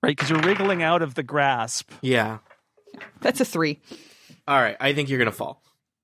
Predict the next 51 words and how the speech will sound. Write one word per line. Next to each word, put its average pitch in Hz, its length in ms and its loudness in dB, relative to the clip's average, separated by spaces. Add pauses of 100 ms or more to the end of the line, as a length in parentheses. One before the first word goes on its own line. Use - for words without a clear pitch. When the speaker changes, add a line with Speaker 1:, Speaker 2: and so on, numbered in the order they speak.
(240)
Speaker 3:
All 427 140 -2
right. 359 260 -2 (2750)
Speaker 2:
Um, 113 540 0
so 117 400 2
I'm 135 160 0
gonna, 135 300 0
I 127 100 -2
think 127 140 -4
you 131 80 -4
probably 120 280 -2
take, 113 240 -8
like, 120 140 -12
two 120 120 -10
D 110 120 -12
ten 113 200 -14
damage. 90 420 -18 (380)
Might 117 140 -12
not 113 140 -16
be 107 100 -18
good - 200 -20
for - 100 -20
you. - 80 -20 (600)
Speaker 3:
D 254 140 0
ten. 170 440 2
Wow, 165 360 2
Gamma 214 240 0
World 139 200 0
Speaker 2:
Well, 151 120 2
Speaker 3:
is 165 80 0
Speaker 2:
you're 180 120 2
Speaker 3:
tough. - 80 -2
Speaker 2:
four 165 160 0
squares 135 280 0
up, 117 240 0
right? 135 320 -4 (800)
Speaker 1:
No, 202 60 2
but 196 120 6
she's - 200 0
Speaker 3:
I 285 60 0
thought 240 200 2
it 226 60 -2
Speaker 1:
yeah. 151 120 4
Speaker 3:
was, - 140 -2
wasn't 294 260 0
it 277 80 2
a 269 40 2
D 226 140 0
six - 280 -2
per - 160 0
ten 185 200 0
feet? 175 320 -4